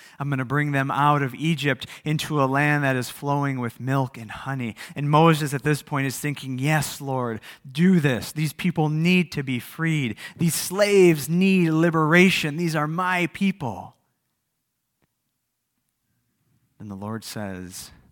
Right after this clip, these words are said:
"So go. I am sending you to Pharaoh. I am sending you to lead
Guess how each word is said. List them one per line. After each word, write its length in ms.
"So 220
go. 460
I 100
am 100
sending 480
you 460
to 100
Pharaoh. 600
I 60
am 120
sending 440
you 440
to 100
lead 520